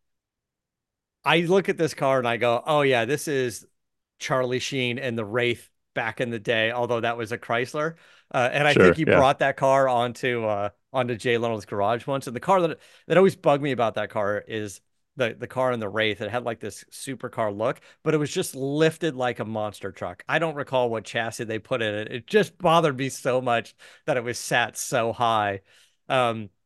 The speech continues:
Speaker 1: this is a car that I've been saying is gonna be creeping up in value in years. And although I've been saying it for years, it hasn't really moved much.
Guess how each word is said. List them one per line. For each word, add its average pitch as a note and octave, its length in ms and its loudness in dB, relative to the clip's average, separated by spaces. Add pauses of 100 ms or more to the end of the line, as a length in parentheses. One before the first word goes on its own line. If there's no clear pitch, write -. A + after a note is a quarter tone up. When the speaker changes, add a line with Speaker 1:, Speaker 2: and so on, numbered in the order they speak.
(160)
Speaker 1:
this G3 240 6
is G3+ 100 -2
a F3+ 60 -4
car E3+ 220 4
that D3+ 120 2
I've C3+ 80 0
been C3 120 -2
saying B2+ 500 -2
is A#2 180 -8
gonna B2 160 -4
be A2 140 -4
creeping A#2 460 -6
up G#2+ 160 -4
in G2+ 120 -8
value G2+ 400 -6
in F#2 120 -10
years. A2 500 -6
And A2 140 -10
although G#2 240 -4
I've G2+ 140 -4
been G2 120 -12
saying G#2 320 -8
it A#2 140 -8
for A2+ 100 -12
years, A#2 320 -8
it G2 80 -10
hasn't G#2 260 -10
really G2 220 -10
moved A2 280 -8
much. C#3 280 -10